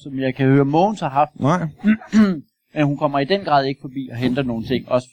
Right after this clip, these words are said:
Speaker 1: fordi jeg har ikke ting.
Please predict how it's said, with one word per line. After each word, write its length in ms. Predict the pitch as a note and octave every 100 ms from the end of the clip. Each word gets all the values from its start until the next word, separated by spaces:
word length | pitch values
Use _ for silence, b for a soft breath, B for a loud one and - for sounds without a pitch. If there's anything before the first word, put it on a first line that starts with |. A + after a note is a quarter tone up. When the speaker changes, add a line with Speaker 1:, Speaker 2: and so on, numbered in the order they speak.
| _
Speaker 1:
fordi 160 | B2 A#2+
jeg 100 | A#2
har 360 | A2 C3+ C#3 A#2+ - _ _ _ _ _ _ _ _ _ _ _ _ _
ikke 180 | D#3 - -
ting. 140 | G#2